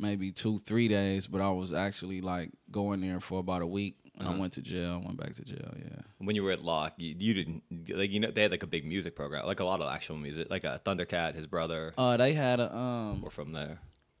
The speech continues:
Speaker 1: they actually did have a music program. It was crazy. I was in a keyboard class where they l-, teach you how to play keyboards,
Speaker 2: Mm-hmm.
Speaker 1: but I only went, like, two times.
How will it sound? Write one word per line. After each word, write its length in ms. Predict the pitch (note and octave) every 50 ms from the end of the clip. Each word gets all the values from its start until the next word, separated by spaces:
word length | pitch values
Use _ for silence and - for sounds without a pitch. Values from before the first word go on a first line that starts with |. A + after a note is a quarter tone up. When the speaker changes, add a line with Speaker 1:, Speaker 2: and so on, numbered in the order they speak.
| _ _ - -
Speaker 1:
they 160 | - B2+ C#3 C3
actually 480 | B2+ D#3+ F#3+ G3 - F3+ D#3 C#3 B2+
did 420 | A2 G2+ F#2+ A#2 C#3 E3 F#3+ G3 F#3
have 280 | F3+ D#3+ C3+ C3 B2
a 260 | A#2 A2+ G#2+ G2 -
music 880 | A#1 - D#2 F2 G#2 G#2+ A2 A#2 B2+ C3+ C#3 B2 A#2 A#2+ G2+ F2 - -
program. 720 | - - G#2+ B2 D3 D3+ C#3+ B2+ A2+ G#2+ G#2 G2+ G2 G2+
It 20 |
was 120 | G#2 G#2 -
crazy. 440 | - - - C3 D#3 F3 D#3 C3+ B2+
I 120 | B2 C3+
was 180 | C#3+ D3 C#3 C#3
in 100 | C#3 A#2+
a 60 | A2+ A2
keyboard 580 | - - C#3+ D#3 D#3+ C#3 C#3 C3+ B2+ A#2 G2+
class 600 | - - A#2 A2+ A2 G2+ F#2+ F2+ A2 - - - _ _ _ _ _ _ _ _ _ _ _ _ _ _ _ _ - - _ _ _ -
where 120 | G#2 G#2 G#2+ G#2+ G#2+
they 60 | G2 G2+
l-, 80 | - - - -
teach 280 | - - C3+ B2 - A#2
you 80 | A#2
how 80 | B2+ A2+
to 100 | G#2+ A2
play 240 | G#2+ A#2+ A#2 A2+ A2
keyboards, 560 | - - B2 B2+ B2 C3+ C#3+ C#3 C#3 C3+ A#2+ G#2+
Speaker 2:
Mm-hmm. 80 | F#2+ G2
Speaker 1:
but 220 | G2+ F#2 - -
I 200 | - - F#2+ G#2
only 240 | G#2 G#2 G#2 G#2 G2+
went, 260 | G2 G#2+ A2 A2 F2+
like, 200 | F2+ F#2+ F#2 F2+
two 200 | - - G2+ G2
times. 560 | F#2+ - G2 G2 G2 G2 F#2+ G2 G#2 - -